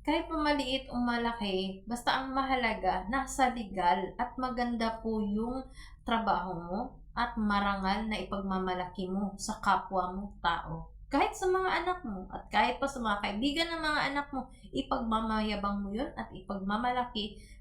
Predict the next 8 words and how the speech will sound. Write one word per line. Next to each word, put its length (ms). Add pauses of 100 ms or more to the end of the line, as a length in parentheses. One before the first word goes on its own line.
dahil 400
nga 160
po 240
sa 480 (400)
ito 320
po 400
ang, 240 (160)
ang 240